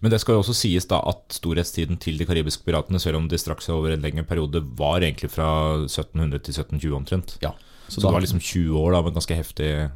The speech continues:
Speaker 1: greier.
Speaker 2: Men, men Teach, han, han er, ehm, han er en veldig interessant skikkelse. Han er, eh, han visste å spille på det teatralske.
Speaker 1: Ja, han
Speaker 2: Og
Speaker 1: var
Speaker 2: han er mye av opphavet til mange av de piratmytene som vi finner i populærkulturen.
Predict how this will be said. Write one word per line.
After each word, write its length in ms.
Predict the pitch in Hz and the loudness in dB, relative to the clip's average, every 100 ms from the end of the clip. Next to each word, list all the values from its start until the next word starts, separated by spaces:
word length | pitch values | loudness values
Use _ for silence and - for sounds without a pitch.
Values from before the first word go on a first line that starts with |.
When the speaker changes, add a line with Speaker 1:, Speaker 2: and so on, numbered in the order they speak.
| 76 | -4
Speaker 1:
greier. 280 | 80 76 - - - - - | -2 -2 -4 -12 -18 -18 0
Speaker 2:
Men, 180 | 131 135 | 4 4
men 180 | 131 135 | 4 4
Teach, 260 | - 147 | 4 4
han, 180 | 131 120 | 4 4
han 180 | 117 127 | 4 4
er, 180 | 107 107 | 6 8
ehm, 960 | 110 110 107 104 101 95 92 90 85 - - | 6 6 6 6 4 4 2 0 -2 -4 -2
han 180 | 107 101 | 4 6
er 80 | |
en 60 | 107 | 6
veldig 180 | 104 87 | 4 4
interessant 300 | 98 95 87 | 2 0 2
skikkelse. 400 | - - 87 113 | 0 -2 0 2
Han 120 | 101 | 4
er, 220 | 92 90 92 | 4 4 4
eh, 1000 | 90 90 87 87 - - - - - - 113 | 2 2 2 0 -2 -6 -12 -14 -16 -4 0
han 160 | 113 | 2
visste 240 | 120 120 - | 2 2 0
å 60 | |
spille 340 | - 127 90 71 | 0 2 2 -2
på 480 | - 87 87 85 87 | 0 2 4 2 2
det 140 | 92 | 0
teatralske. 720 | - 87 - 62 64 - - - - - | 0 0 0 -2 -4 -2 -2 -2 -8 -2
Speaker 1:
Ja, 160 | 104 107 | 2 2
han 140 | 131 | 2
Speaker 2:
Og 60 | 131 | 2
Speaker 1:
var 160 | 123 104 | 4 4
Speaker 2:
han 80 | 117 | 6
er 40 | |
mye 200 | 127 101 | 8 10
av 180 | 107 107 - | 8 6 4
opphavet 440 | - - - 80 90 | 2 2 2 4 4
til 80 | 113 | 4
mange 140 | 92 | 4
av 80 | 90 | 4
de 100 | 90 | 4
piratmytene 760 | 107 80 78 - 90 82 - 107 | 4 4 2 0 2 2 2 2
som 140 | 101 | 2
vi 60 | 98 | 4
finner 240 | 95 87 | 4 2
i 60 | 90 | 2
populærkulturen. 720 | 95 101 92 85 85 135 160 | 2 4 2 2 2 4 4